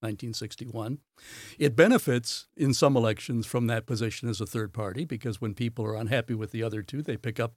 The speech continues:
they pick up votes. The, the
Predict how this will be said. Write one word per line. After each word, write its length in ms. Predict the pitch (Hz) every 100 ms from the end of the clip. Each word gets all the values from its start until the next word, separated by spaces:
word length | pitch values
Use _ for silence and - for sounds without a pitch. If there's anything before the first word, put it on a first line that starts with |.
| _ _
they 100 | 120
pick 240 | 117 123 127
up 140 | 123
votes. 380 | 180 202 - - - - - - _
The, 200 | 131 -
the 480 | - 135 127 127 -